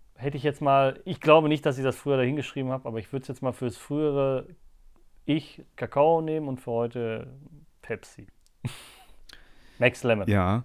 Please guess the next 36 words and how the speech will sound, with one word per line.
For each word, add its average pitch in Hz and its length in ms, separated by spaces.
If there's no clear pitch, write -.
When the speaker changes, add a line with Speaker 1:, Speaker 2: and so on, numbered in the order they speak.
Speaker 1:
Ganz 95 160
klar. 98 160
Speaker 2:
Ja, 101 160
ja, 110 140
na 131 60
klar. 110 240
Na 104 80
klar. 110 200
Ähm, 104 300
Kakao 135 340
bin 147 140
ich, 156 200
glaube 131 220
ich, 117 100
auch 127 180
d'accord 101 360
mit. 85 240
Also 107 200
Kakao 120 460
macht 113 220
in 107 140
meinen 107 220
Augen 110 240
sehr 107 120
viel 107 160
Sinn, 117 300
weil 98 180
Speaker 1:
Mhm. 117 40
Speaker 2:
dieses 101 380
Kaba 113 480
anrühren 107 420
mit 101 160
dem, 101 240
ähm, 92 160
dieses 95 160
Pulver 120 580